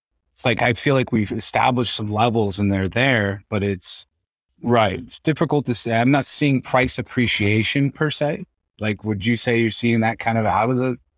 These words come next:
Speaker 1: in the West? Are they able to bring the levels up?
Speaker 2: Uh, yes, but not from, like, a, um, prices are crescendoing upward or prices are stair-stepping up. Just some products, predominantly studs, which produce web stock,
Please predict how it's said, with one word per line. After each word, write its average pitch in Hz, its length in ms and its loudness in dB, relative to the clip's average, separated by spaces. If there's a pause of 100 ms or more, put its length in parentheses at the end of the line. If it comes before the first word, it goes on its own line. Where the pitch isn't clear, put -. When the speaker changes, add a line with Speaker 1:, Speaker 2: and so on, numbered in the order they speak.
(400)
Speaker 1:
in 127 100 2
the 151 280 4
West? 151 400 2
Are 101 100 2
they 101 200 0 (160)
able 127 280 2
to 139 80 2
bring 143 220 4
the 139 80 4
levels 135 360 2
up? 139 260 -6
Speaker 2:
Uh, 208 400 4 (240)
yes, 151 580 6 (100)
but 135 140 4
not 135 220 6
from, 131 180 4
like, 120 260 4
a, 113 420 4
um, 107 460 0 (320)
prices 139 500 4
are 107 560 2 (460)
crescendoing 127 880 4
upward 123 360 2
or 113 80 2
prices 113 440 0
are 104 100 2
stair-stepping 123 760 2
up. 117 220 0 (480)
Just - 460 2 (240)
some 147 380 4
products, 123 680 2 (100)
predominantly 120 720 4
studs, 117 720 2
which 120 320 -2
produce 113 400 2
web 110 200 2
stock, 104 400 -6